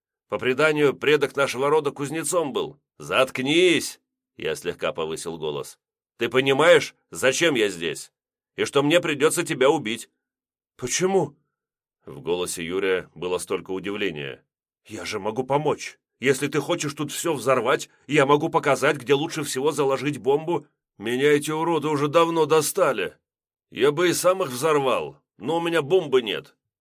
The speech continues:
«А ты где ее спрятал? А она большая?» Если большая, то мне надо отсюда по-тихому свалить. Я понял, что заткнуть этот фонтан красноречия будет весьма непросто, и сразу перешел к делу.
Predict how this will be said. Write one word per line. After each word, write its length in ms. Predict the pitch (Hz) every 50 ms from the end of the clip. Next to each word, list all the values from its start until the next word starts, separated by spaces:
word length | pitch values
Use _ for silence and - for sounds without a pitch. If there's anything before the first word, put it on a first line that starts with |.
| _ _ -
«А 180 | 117 117 117
ты 120 | - 135 120
где 320 | 117 110 131 143 135 127
ее 140 | 123 127 127
спрятал? 540 | 127 - 131 113 92 - - 73 73 - _ _ _ _ _
А 160 | - 117 120 123
она 140 | 123 120
большая?» 560 | 113 120 113 113 - 147 170 170 135 - - _ _ _ _ _ _ _ _
Если 340 | - 87 92 104 104 - 131
большая, 500 | 123 127 123 120 - 127 147 160 170 170
то 380 | - - 147 165 175 165 - - _ _ _ _ _ _ _ _ _ _
мне 300 | - - 69 71 78 87
надо 340 | 95 104 107 110 101 110 107
отсюда 320 | 104 - - 113 101 104
по-тихому 560 | - 104 101 95 - 104 95 90 90 95 95
свалить. 540 | 85 - 92 92 87 76 73 67 - - _ _ _ _ _ _ _ _ _ -
Я 160 | - 82 82
понял, 280 | - 98 101 98 98 90
что 160 | - - 98
заткнуть 440 | 85 101 92 87 - 98 98 82 95
этот 200 | 87 85 87 -
фонтан 400 | - 85 80 80 76 92 90 87
красноречия 760 | - 87 85 - 85 78 90 110 110 - 123 120 113 - _ _ _ _ _
будет 320 | 87 101 113 113 113 107
весьма 300 | 107 113 101 - 104 95
непросто, 580 | 95 104 - 110 107 90 78 - - 69 - _ _ _ _ _ _ _ _ _ -
и 100 | 107 117
сразу 380 | 110 - 98 104 113 113 127 143
перешел 440 | 131 123 110 98 - 98 87 87 87
к 60 | 82
делу. 320 | 76 78 73 69 67 -